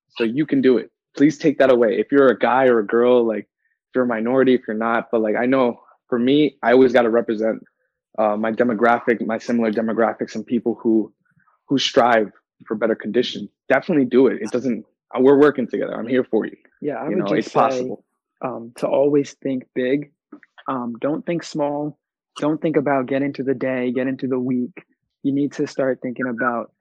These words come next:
Speaker 2: you know, what's the long-term objective? What's the long-term goal? And then look back at, you know, the weekly objectives, the daily objectives,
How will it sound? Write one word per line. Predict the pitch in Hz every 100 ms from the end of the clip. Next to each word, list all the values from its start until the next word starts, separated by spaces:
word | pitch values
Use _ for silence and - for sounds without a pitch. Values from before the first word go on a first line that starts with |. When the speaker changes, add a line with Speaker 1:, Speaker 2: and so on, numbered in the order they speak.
| _
Speaker 2:
you | -
know, | 127 113 -
what's | - 127 160 -
the | 165
long-term | 139 135 143 139 - 143 131
objective? | 120 117 123 117 120
What's | 120 135
the | 143
long-term | 135 131 131 - 123 117
goal? | 123 113 107 - - _ -
And | 151
then | 220 233
look | 190 131
back | 147 131 120 - - _
at, | 143 123 117 _ _ _ _
you | 151
know, | 131
the | 117
weekly | 127 160 147 147
objectives, | 135 117 131 - 143 135 117
the | 123
daily | 110 147 143 135
objectives, | 117 135 120 - 127 120